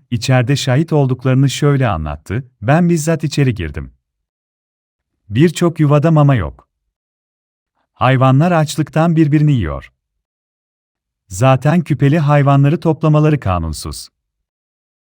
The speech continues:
Belediye görevlileri geldi. Şu an içerideler ve muhtemelen ölen köpekleri toplayıp gizleyecekler. Burada kanun dinlemiyorlar." Bütün bunlar,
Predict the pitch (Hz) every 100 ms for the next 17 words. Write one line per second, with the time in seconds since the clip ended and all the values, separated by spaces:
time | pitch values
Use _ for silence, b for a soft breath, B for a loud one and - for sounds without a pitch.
0 | _ _ _ 98 117 135 127 175 170 160
1 | 160 147 151 143 92 80 76 71 - _
2 | _ _ _ _ _ _ _ _ _ _
3 | _ - - 156 147 127 - 117 104 98
4 | 92 117 107 117 117 98 117 120 131 165
5 | 139 131 135 127 127 131 127 127 - 147
6 | 151 147 156 - 120 101 95 82 80 -
7 | 71 - _ _ _ _ _ _ _ _
8 | _ _ _ _ _ _ 110 175 170 170
9 | 151 143 170 170 160 156 135 92 78 73
10 | 69 - _ _ _ _ _ _ _ _
11 | _ _ _ _ _ 98 113 - 185 156
12 | 135 87 110 -